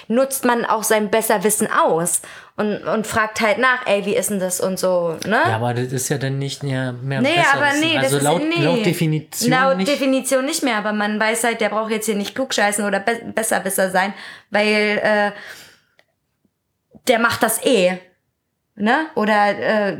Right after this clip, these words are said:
Speaker 1: weißt du, was ich meine?
Speaker 2: N-, n-,
Speaker 1: Oder er lässt dich machen und du fragst dann, „Ey, kannst du mir mal helfen?“
Speaker 2: Ja,
Speaker 1: Oder so,
Speaker 2: aber,
Speaker 1: ne?
Speaker 2: wie gesagt, aber Besserwisserei ist halt quasi, er kommt da halt rein und grätscht und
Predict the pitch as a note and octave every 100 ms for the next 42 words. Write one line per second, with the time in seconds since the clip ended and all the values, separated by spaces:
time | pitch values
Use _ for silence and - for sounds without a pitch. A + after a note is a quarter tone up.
0 | - - - - - G3+ C4 C#4 C#4+ C#4
1 | D4 D4+ E4+ F#4+ F#4 - - - - A#2
2 | A#2 - B2 A#2 A#2 - - - - B3+
3 | C4+ C4+ B3+ B3+ B3+ - A#3+ A#3 A#3 B3
4 | C4 D#4 F4 A4+ - - - - - A#3+
5 | B3 C4 C4 - C#4+ E4 - G#3+ G3 G3+
6 | G3+ G#3+ G3+ G#3+ G3+ G3 F#3+ G3+ E3 E3+
7 | A#2 A#2+ A2+ G#3 G3+ G3 A#2 A#2+ B2+ -
8 | A3+ G3+ D3+ C3 A#2+ A#2+ A#2 B2+ C#3+ C#3
9 | C3+ B2+ C#3+ C#3+ C#3+ - - B2 - C3+
10 | C3 C3 B2+ C#3 C#3+ D3+ C#3+ - _ _
11 | _ _ _ _ _ _ - B2+ A#2+ A2
12 | B2+ D3 B2+ C3 A#2+ B2+ B2+ - C3